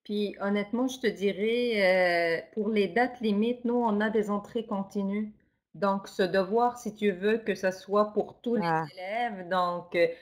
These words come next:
Speaker 1: les élèves, hem, ça va créer des problèmes.
Speaker 2: Ça marche pas.
Speaker 1: Ça marche pas. Les notes, heu, est-ce que vous notez, vous autres, heu, des notes vraiment, heu,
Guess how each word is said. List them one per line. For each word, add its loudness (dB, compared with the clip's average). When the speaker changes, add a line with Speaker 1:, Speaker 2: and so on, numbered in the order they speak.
Speaker 1:
les 2
élèves, 6
hem, -2
ça 4
va 6
créer 4
des 2
problèmes. 0
Speaker 2:
Ça -2
marche -2
pas. 6
Speaker 1:
Ça -8
marche -8
pas. -4
Les 4
notes, 4
heu, 4
est-ce 2
que -2
vous -4
notez, 4
vous -4
autres, 0
heu, 2
des -4
notes -2
vraiment, 0
heu, -4